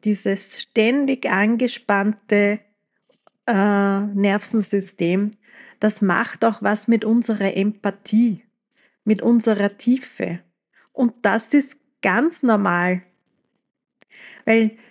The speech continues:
die Empathie, das ist natürlich alles noch da, aber wir können sie nicht so zeigen wie sonst, weil unser Nervensystem mit etwas ganz anderem beschäftigt ist.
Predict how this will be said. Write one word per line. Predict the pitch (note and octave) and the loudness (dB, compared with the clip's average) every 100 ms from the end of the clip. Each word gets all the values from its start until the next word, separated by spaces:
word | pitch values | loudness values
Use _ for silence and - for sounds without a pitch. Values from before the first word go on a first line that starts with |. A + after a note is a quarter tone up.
| _ _ _ _ _ _ _ - | _ _ _ _ _ _ _ 0
die | B3 | 2
Empathie, | A3 A#3+ A3+ B3 - C4+ F#4 | 4 2 2 -2 2 6 6
das | C#4+ C4 | 6 4
ist | D4 D4 | 2 2
natürlich | C4 B3+ C4+ C4 B3+ - | 0 2 4 4 4 0
alles | G3+ A#3+ C4 - | 0 2 0 0
noch | A3+ A3 - - | 2 2 -2 -4
da, | G3 B3 A#3 E3+ F3+ _ _ _ _ _ | 0 2 0 -2 -6 _ _ _ _ _
aber | G#3+ G#3+ A3 A3 A3 - _ | -2 0 0 -2 -4 -8 _
wir | G3+ G#3+ | -2 0
können | A3 - G#3 G3+ C4 D#4 | 0 -2 0 2 2 2
sie | C#4 B3 A3 | 0 2 4
nicht | G#3+ A#3 E4+ - - _ | 6 6 4 0 -20 _
so | - - G#3+ A3 D4 G4+ | -18 2 4 6 6 4
zeigen | - G#3+ F#3+ G3+ C4 D4+ D#4+ E4+ _ _ _ - | 2 0 2 4 2 0 -2 -4 _ _ _ -4
wie | G#3+ B3 | 4 4
sonst, | B3+ A#3 B3 C#4 - - _ _ _ - - - | 4 0 0 -2 -8 -16 _ _ _ -20 -20 0
weil | G#3+ A3 | 2 4
unser | B3+ B3+ A#3+ A#3 | 4 2 4 4
Nervensystem | G3+ F#3 F4 - E4 D4 C4 C4 A3+ B3+ | 4 2 0 0 -2 0 0 2 2 4
mit | B3 | 2
etwas | A3+ A3 A#3+ B3 - | 0 -2 -2 -4 0
ganz | G#3+ C#4+ | 0 0
anderem | - G#3 C4 C#4+ A#3 G3 | 0 -2 0 0 2 2
beschäftigt | F#3+ F#3 F3 D#3+ - G3+ G3 F#3+ | 0 0 0 0 -2 -6 -4 -4
ist. | F#3 - | -4 -6